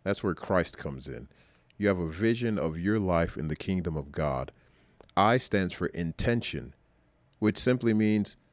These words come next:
I intend to have that life. I'm deciding that this is the life for me. That life for me is done. This is the life for me. And then M stands for means.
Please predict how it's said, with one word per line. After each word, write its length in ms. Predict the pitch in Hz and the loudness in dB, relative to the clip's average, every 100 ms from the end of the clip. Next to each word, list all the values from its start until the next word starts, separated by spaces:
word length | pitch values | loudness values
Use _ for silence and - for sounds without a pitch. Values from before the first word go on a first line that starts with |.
| _ _ | _ _
I 140 | 101 | 0
intend 760 | 101 98 90 - 135 123 113 - | 2 2 -2 0 2 4 2 0
to 120 | 87 | -2
have 280 | 98 92 82 | 0 -2 0
that 180 | 80 73 | -2 -2
life. 520 | 82 67 - - - - | -2 -4 -6 -18 -20 -4
I'm 180 | 98 101 | -2 0
deciding 680 | 85 - 113 117 95 85 73 | -2 2 4 4 2 -2 -2
that 260 | 73 71 - _ _ - | -2 -4 -8 _ _ -2
this 220 | 107 - | 0 0
is 100 | 85 | -2
the 100 | 87 | 0
life 260 | 82 80 | 2 0
for 160 | - 78 | -2 -6
me. 280 | 78 67 73 _ _ _ _ _ _ _ | -6 -6 -10 _ _ _ _ _ _ _
That 240 | 85 113 | 4 4
life 220 | 110 107 104 | 6 4 4
for 120 | 98 | 0
me 220 | 98 95 | 2 2
is 140 | 87 | 0
done. 400 | 82 92 85 69 - | 0 0 0 -2 -8
This 260 | 85 110 - | -2 0 0
is 100 | 90 | -6
the 120 | 87 | -4
life 220 | 87 82 | 0 0
for 140 | - 82 | -2 -4
me. 280 | 85 78 - - - _ _ - | -2 -4 -6 -18 -20 _ _ -4
And 140 | 98 | 0
then 180 | 98 92 | 2 2
M 220 | 98 113 110 | 2 2 2
stands 360 | - 95 85 | 0 -2 -2
for 160 | - 80 | -6 -4
means. 600 | 82 95 87 69 - | -2 0 -2 -4 -10